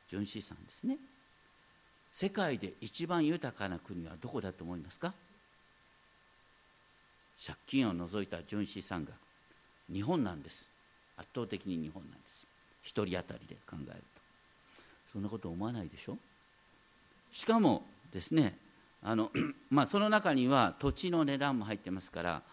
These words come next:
まあ、なかなか計算のし-、難しいところありますが。から、あの、外国に対する純資産額ということで考えると、日本は二十二年間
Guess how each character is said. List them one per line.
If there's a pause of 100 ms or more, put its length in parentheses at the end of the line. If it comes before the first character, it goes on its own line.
(360)
ま
あ、
な
か
な
か
計
算
の (120)
し-、 (500)
難
し
い
と
こ
ろ
あ
り
ま
す
が。 (1080)
か
ら、 (480)
あ
の、 (120)
外
国
に
対
す
る
純
資
産
額 (120)
と
い
う
こ
と
で
考 (140)
え
る
と、 (1040)
日
本
は
二
十
二
年
間